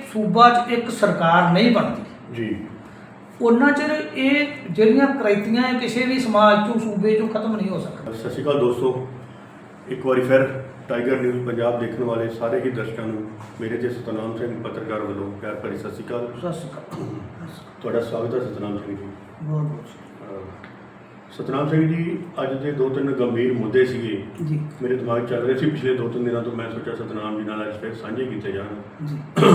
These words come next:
Speaker 2: ਤੇ ਸਤਨਾਮ ਸਿੰਘ ਜੀ, ਸਰਕਾਰ ਦੇ ਇੰਨਾ ਜ਼ੋਰ ਲਾਉਣ ਦੇ ਬਾਵਜੂਦ ਵੀ
Speaker 1: ਹੂੰ।
Speaker 2: ਜਿਹੜੇ ਨਸ਼ੇ ਹੈ, ਉਹ ਰੁਕ ਕਿਉਂ ਨਹੀਂ ਰਹੇ?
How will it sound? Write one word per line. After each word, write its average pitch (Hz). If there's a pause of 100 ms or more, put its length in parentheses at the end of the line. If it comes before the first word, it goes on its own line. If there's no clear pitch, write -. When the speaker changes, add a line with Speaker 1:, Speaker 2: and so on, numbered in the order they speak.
(200)
Speaker 2:
ਤੇ 104 (560)
ਸਤਨਾਮ 180
ਸਿੰਘ 208
ਜੀ, 226 (600)
ਸਰਕਾਰ 151
ਦੇ 175
ਇੰਨਾ 165
ਜ਼ੋਰ 151
ਲਾਉਣ 135
ਦੇ 147
ਬਾਵਜੂਦ 120
ਵੀ - (260)
Speaker 1:
ਹੂੰ। 175 (420)
Speaker 2:
ਜਿਹੜੇ 190
ਨਸ਼ੇ 151
ਹੈ, 110
ਉਹ 151
ਰੁਕ 151
ਕਿਉਂ 220
ਨਹੀਂ 202
ਰਹੇ? 113